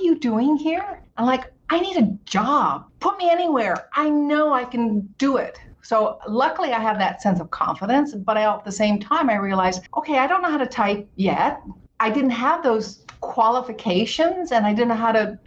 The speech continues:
convince people to hire me for something. And so I, I remember walking out of that going, "What am I going to do?" And I was told about the convention world by Barbara Luna, who called me up one day and she said, "Erin,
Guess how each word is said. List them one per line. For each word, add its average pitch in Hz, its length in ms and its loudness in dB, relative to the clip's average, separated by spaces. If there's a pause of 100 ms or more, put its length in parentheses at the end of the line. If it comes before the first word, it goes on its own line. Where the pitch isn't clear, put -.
convince 208 500 0
people 262 460 0
to - 100 -4
hire 180 440 -2
me 277 260 2
for 269 100 -4
something. 262 540 0
And 220 160 2
so 240 140 -2
I, 220 220 4
I 196 60 -2
remember 226 380 2
walking 202 560 0
out 175 260 0
of 190 140 -2
that 147 240 0
going, 151 220 2
"What 160 320 -2
am 262 120 4
I 196 100 -4
going 165 320 0
to 160 120 -10
do?" 175 500 0 (100)
And 233 400 0 (260)
I 240 140 2
was 240 280 -2 (160)
told 370 480 0
about 240 300 0
the 220 60 -8
convention 202 640 0
world 220 380 2
by 160 360 0 (160)
Barbara 180 340 2
Luna, 196 680 0
who 185 140 -2
called 214 300 0
me 220 120 2
up 190 180 0
one 185 200 -2
day 180 240 4
and 180 100 -2
she 180 100 -14
said, 180 160 -10
"Erin, 262 540 0